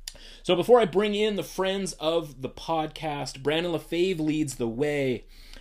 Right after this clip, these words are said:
at seven and three. So will there be a particular strategy here to catch him? For me, in second place, I'm a game and a half back here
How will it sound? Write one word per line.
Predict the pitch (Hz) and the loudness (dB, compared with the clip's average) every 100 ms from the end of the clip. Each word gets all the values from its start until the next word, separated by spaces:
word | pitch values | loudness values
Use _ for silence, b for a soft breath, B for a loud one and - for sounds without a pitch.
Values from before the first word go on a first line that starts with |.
| - | -4
at | 143 139 | -2 -2
seven | - - 160 185 190 | -2 -2 0 0 0
and | 135 127 117 | -2 -4 -4
three. | - 170 170 - - - - - | -2 0 2 -2 -12 -20 -20 -14
So | - 151 | -2 0
will | 170 180 | 2 2
there | 143 160 180 | 0 0 0
be | 202 | 0
a | 190 | -2
particular | 202 196 156 143 147 143 | -2 -4 -4 -2 -2 -4
strategy | 139 - 147 156 170 143 113 | -6 -8 -2 0 0 -2 -6
here | - 104 101 104 B B | -8 -8 -8 -10 B B
to | - | -8
catch | 156 - 180 - - | -8 -6 -6 -6 -10
him? | 220 - - - - - b b b - | -12 -14 -20 -20 -20 -20 b b b -14
For | - 151 | -2 0
me, | 160 247 214 170 | 2 2 2 0
in | 143 | -2
second | 139 156 - 139 | -2 -2 -2 -6
place, | 135 214 240 143 135 - - | -4 -2 0 -2 -8 -14 -8
I'm | 135 190 | -4 -2
a | 185 | -2
game | 165 156 | -2 -2
and | |
a | 139 | -4
half | 135 113 - - | -6 -8 -10 -6
back | 151 156 - | -4 -4 -6
here | 185 156 147 143 | -2 0 0 -4